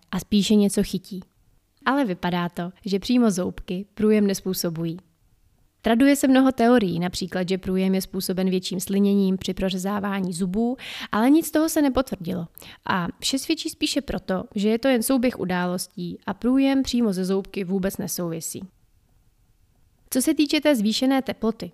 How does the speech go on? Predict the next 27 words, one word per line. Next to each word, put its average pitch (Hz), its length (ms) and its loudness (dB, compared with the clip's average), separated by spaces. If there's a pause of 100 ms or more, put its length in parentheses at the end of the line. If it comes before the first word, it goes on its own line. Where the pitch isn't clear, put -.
u 190 80 -4
prořezávání 185 840 -2
zubů, 170 340 -6 (220)
tak 208 180 -2
ani 285 220 6
zde 240 200 6
není 240 260 6
jasně 214 260 0
prokázané, 180 720 -2
že 190 100 -2
to - 100 -4
opravdu 220 400 0
způsobují 196 600 2
zuby. 185 280 0 (880)
Ale 302 180 4
ani 294 220 4
to 285 100 -2
studie 226 340 4
nevyloučily. 180 720 0 (540)
Pokud 214 280 0
teplotu 285 420 0
opravdu 226 380 2
způsobují, 165 680 -6
tak 185 180 -6
pouze 202 320 2
mírně 202 360 4
zvýšenou. 180 580 0